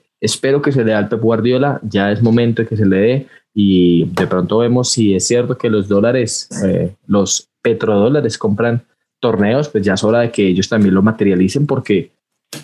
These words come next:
están un poco quedados. Pero bueno, dejemos de lado la Champions, o bueno, quizá no tan de lado porque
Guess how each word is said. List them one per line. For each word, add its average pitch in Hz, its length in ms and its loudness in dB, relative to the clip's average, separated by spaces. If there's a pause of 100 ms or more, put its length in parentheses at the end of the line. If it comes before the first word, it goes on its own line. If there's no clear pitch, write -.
(220)
están 120 300 0
un 156 180 0
poco 160 240 0
quedados. 120 600 0 (400)
Pero 175 240 2
bueno, 196 240 0 (680)
dejemos 175 420 2
de 190 100 4
lado 156 240 2
la 156 140 0
Champions, 147 680 0 (120)
o 113 120 0
bueno, 139 320 0
quizá 107 260 -2
no 123 120 0
tan 143 240 0
de 123 100 2
lado 131 320 2
porque 110 440 -2